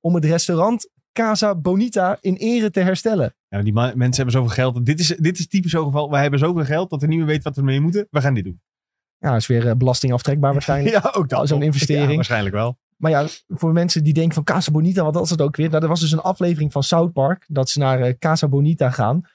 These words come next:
Speaker 1: Eh, en Cartman is daar enorm fan van. Die mag dan uiteindelijk niet naar binnen. Die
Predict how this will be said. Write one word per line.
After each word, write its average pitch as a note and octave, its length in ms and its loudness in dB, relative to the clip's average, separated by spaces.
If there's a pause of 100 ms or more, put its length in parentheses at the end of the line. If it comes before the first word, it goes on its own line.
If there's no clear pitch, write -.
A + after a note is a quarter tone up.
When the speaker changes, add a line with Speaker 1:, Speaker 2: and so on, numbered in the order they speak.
(240)
Speaker 1:
Eh, C3 280 -2
en C3+ 100 0
Cartman D#3+ 360 2
is C#3+ 140 -2
daar C3+ 280 0 (140)
enorm F3 340 0
fan F3 240 0
van. D#3+ 160 2
Die D3+ 80 0
mag D3+ 120 0
dan D3 100 -2
uiteindelijk D3 400 2
niet B2 80 2
naar D3+ 120 2
binnen. D3 200 2
Die B2+ 140 2